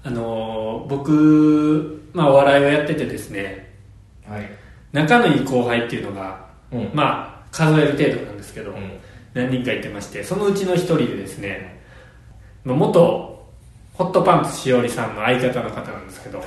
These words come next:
Speaker 2: い。
Speaker 1: 彼がですね、まあ、いわゆる
Speaker 2: いや、別にいいや、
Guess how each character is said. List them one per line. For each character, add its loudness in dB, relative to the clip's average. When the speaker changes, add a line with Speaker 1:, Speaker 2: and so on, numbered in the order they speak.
Speaker 2:
い。 -8
Speaker 1:
彼 4
が 2
で -4
す -12
ね、 -12
ま 0
あ、 6
い 8
わ 8
ゆ 8
る 6
Speaker 2:
い 2
や、 6
別 -4
に -2
い -2
い -2
や、 -4